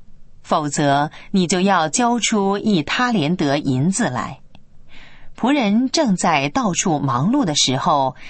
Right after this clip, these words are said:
那人就不见了。以色列王对他说：“你自己决定了，就必照样判你。”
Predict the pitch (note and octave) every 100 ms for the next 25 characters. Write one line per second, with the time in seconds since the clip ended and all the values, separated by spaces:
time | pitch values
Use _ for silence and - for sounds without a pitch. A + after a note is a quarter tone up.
0 | - C4+ B3 F3 B2+ C3 F3 A#3 D#3 A#2+
1 | B2 B3 F3 A#2 - - - - - -
2 | - - - - - F3 F#3+ F3 E3 C#3+
3 | C3 B2+ D3+ F#3 C#3 - C3+ - C#3+ B2
4 | C3+ - - - - - G3+ F#3+ F#3 C4
5 | F#3 C#3+ B2+ C3+ D#3 B3+ F3 C3 B2 A#2+
6 | - - A3+ A3 G#3 D#3+ C3+ - A#3+ D3+
7 | F#3 C3+ A#2 - G#3 B2+ A#2+ -